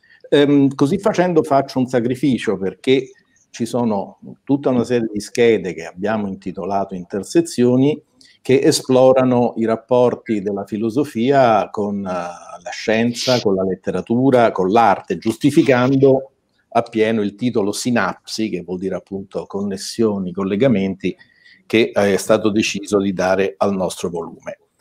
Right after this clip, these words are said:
Ma appunto il tempo è tiranno e io vorrei dire solo due cose su, eh, il nostro profilo di storia della filosofia e dire che in-, nelle nostre intenzioni voleva essere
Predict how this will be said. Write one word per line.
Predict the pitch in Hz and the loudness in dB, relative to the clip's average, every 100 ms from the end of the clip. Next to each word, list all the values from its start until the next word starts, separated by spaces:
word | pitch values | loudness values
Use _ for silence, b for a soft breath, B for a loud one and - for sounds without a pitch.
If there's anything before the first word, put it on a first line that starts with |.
| _ | _
Ma | 135 - | -4 0
appunto | 139 117 101 - - | 0 0 0 -2 -4
il | 107 101 | -6 -2
tempo | 123 117 113 | 0 2 0
è | |
tiranno | - 175 131 123 131 135 135 | 4 4 4 4 4 4 4
e | 131 | 4
io | 127 | 4
vorrei | 113 110 113 113 | 4 4 4 4
dire | 127 113 | 2 2
solo | 110 - 123 | 2 2 2
due | 117 156 | 4 4
cose | 123 113 110 113 117 - B B B | 4 4 4 2 0 -4 B B B
su, | - - 139 143 | -8 2 2 4
eh, | 131 123 117 107 - - 123 | 2 2 0 -2 -6 -8 -4
il | |
nostro | 143 160 156 117 | 2 2 2 -4
profilo | 113 117 - 139 113 92 | -2 -4 -2 -4 -2 -6
di | 95 | -8
storia | - 123 110 | -6 -2 -2
della | 110 131 | 0 0
filosofia | 143 202 214 214 - 113 147 - B _ _ _ _ | 0 -2 -2 -4 -2 2 2 2 B _ _ _ _
e | 151 156 | -8 -6
dire | 156 143 165 175 | -2 0 2 2
che | 147 | 0
in-, | 151 - _ _ _ B B B B - | -2 -8 _ _ _ B B B B -14
nelle | 104 113 | -6 -4
nostre | 127 156 - 120 | 2 0 2 -2
intenzioni | 117 165 - 120 131 127 | 0 -2 -4 -4 -2 -2
voleva | 107 110 113 | -2 2 2
essere | 117 - 110 104 - _ | 0 -2 0 0 -2 _